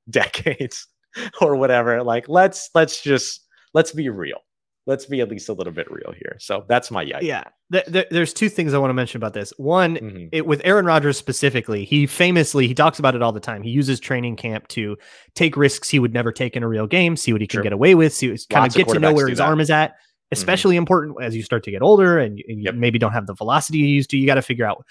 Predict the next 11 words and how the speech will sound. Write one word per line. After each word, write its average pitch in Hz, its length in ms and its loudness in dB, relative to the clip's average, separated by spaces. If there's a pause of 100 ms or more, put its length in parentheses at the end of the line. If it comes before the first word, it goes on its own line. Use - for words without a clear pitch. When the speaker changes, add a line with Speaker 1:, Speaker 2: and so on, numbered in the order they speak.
(140)
Speaker 2:
So - 180 4
he, 202 240 6
he 190 160 4
will 160 460 6 (720)
use 170 280 6
it 180 100 0
to 143 100 -4
sort 151 180 4
of 120 80 4
limit 123 300 0
test, - 340 -4